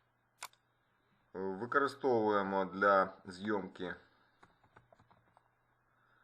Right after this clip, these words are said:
уємо додаток.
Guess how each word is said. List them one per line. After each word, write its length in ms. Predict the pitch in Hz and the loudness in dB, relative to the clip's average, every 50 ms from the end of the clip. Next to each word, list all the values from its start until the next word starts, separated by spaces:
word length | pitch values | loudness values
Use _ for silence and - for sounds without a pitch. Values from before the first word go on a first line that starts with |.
| _ _ - _ _ _ _ _ _ _ _ _ _ _ _ _ _ _ _ _ _ _ _ _ - | _ _ -20 _ _ _ _ _ _ _ _ _ _ _ _ _ _ _ _ _ _ _ _ _ -16
уємо 500 | 104 95 95 92 92 92 92 92 90 87 | -12 -10 -6 -6 -6 -4 -4 -6 -8 -8
додаток. 680 | 87 87 92 95 107 135 175 208 - - 180 - - | -6 -8 -8 -6 -4 -6 -6 -6 -6 -8 -8 -8 -10